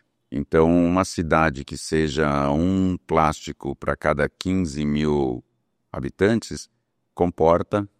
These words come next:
é o que a sociedade brasileira, na época, quando eu terminei, falava, né? Daí tinha grandes centros com duzentos, trezentos mil habitantes, que era a referência que você poderia crescer mais. Só que daí você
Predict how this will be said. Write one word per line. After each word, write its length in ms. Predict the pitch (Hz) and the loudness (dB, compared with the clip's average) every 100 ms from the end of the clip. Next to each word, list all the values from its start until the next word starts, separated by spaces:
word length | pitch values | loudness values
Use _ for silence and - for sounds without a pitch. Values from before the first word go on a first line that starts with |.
| - | -6
é 100 | 69 | -4
o 80 | |
que 100 | 67 | -4
a 40 | 69 | -10
sociedade 500 | - - 69 67 69 | -10 -6 -4 -4 -4
brasileira, 680 | 64 65 67 69 65 58 - _ _ - | -6 -6 -2 -2 0 -4 -6 _ _ -4
na 200 | 71 76 | 0 2
época, 360 | 85 - - | 0 -2 -8
quando 160 | 69 73 | -4 -4
eu 60 | |
terminei, 480 | - 76 71 71 80 | -2 -2 0 0 0
falava, 480 | 82 82 80 82 71 | 0 0 2 2 0
né? 160 | 69 73 | 0 -2
Daí 300 | 69 71 76 | -2 -2 -2
tinha 480 | - 85 80 71 - _ _ - | -2 0 2 0 -4 _ _ -4
grandes 460 | 85 98 98 80 | 2 2 2 -2
centros 760 | - - 82 80 69 69 - - _ _ - | -4 -2 0 -2 -4 -10 -14 -20 _ _ -10
com 240 | 73 69 | -6 -4
duzentos, 580 | 67 62 78 80 73 - | -6 -4 -2 -2 -4 -8
trezentos 380 | 78 73 78 82 | -8 -4 -4 -2
mil 140 | 78 | -2
habitantes, 520 | 69 - 101 98 - - _ _ _ | -2 -2 -2 -2 -4 -16 _ _ _
que 160 | - 95 | -2 2
era 580 | 92 92 101 104 104 104 | 4 6 4 4 4 2
a 20 | |
referência 640 | 98 107 120 113 113 - 110 | 0 -2 0 0 0 -2 -4
que 100 | 117 | -4
você 280 | 98 - | -4 -4
poderia 280 | 101 95 98 | -4 0 0
crescer 520 | 101 104 95 - 110 87 67 | 0 -2 -2 0 0 0 -2
mais. 480 | 80 90 87 73 - _ _ _ | 0 2 0 -2 -8 _ _ _
Só 160 | - 85 | -6 -4
que 100 | 98 | 0
daí 280 | 90 92 101 | 2 2 2
você 360 | 104 - 107 | -2 -4 -4